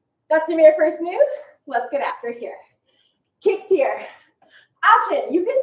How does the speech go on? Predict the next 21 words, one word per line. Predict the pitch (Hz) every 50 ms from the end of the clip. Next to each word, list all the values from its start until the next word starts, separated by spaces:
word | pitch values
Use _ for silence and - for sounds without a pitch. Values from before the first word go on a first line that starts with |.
| -
take | - 381 370 - -
that | 359 302 - -
jump | 302 294 - 359
out | 339 - 240 285 359 - - - - - _ _ _ _ _ _ _ _ _
and | 311 311
go | 320 294 294
right | 294 311 - -
here | 415 - - - - - - - - _ _ _ _ _ _ _ _ _ _ _ _ _ _ _ -
with | 311 320 330
a | 320 311
little | 294 285 311 320
hop | 339 330 320 339
if | 330 311
you | 311 311 311
prefer. | 330 359 359 339 294 240 196 196 196 - - _ _ _ _ _ _ _ _ _ _ _ _ _ _
Go, | - 370 330 - - - - - - 403
go, | 415 - - - - - - -
go, | 427 622 880 - 906 - - - -
go. | 523 508 - 277 247 - - - _ _ _ _ _ _ _ - - _ _ _ _ _ _ _ _ _
Quick. | - 392 453 622 640 - - - - - - _ _ _ _ - - _ _ _ _ _ _ - - _ _ _ _ _ _ _ - - -
Up, | - -